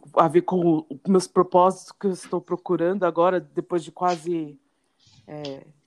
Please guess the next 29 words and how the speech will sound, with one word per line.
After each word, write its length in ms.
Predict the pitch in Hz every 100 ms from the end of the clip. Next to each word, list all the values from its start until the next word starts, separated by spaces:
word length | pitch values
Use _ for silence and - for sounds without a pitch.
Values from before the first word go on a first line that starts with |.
| _ _ _ _ _
chegando 500 | - 170 156 175 165 160
quase 240 | 175 170
aos 120 | 170
trinta 300 | - 180 151
e 40 | 170
oito 360 | 165 - 160 151
anos, 280 | 175 190
resolvi 380 | 170 165 165 160
mudar 580 | 170 165 147 143 160 175
e, 300 | 170 170 175
e 40 | 165
buscar. 380 | - 170 180 - - - -
Talvez 380 | 330 311 349
até 440 | 330 330 330 339 339
essa 440 | 294 285 294 277 254
minha 180 | 262 262
jornada 540 | 254 240 233 233 220
de 120 | 175 196
buscar 340 | 220 - 220
um 80 | 214
trabalho 360 | 214 196 202 208
diferente 560 | 190 - 202 208 -
tenha 260 | 254 262 269
a 20 |
ver 280 | 202 208 240
com 200 | 240 240
a 60 | 226
minha 180 | 226 226
jornada 680 | 226 202 196 202 202 220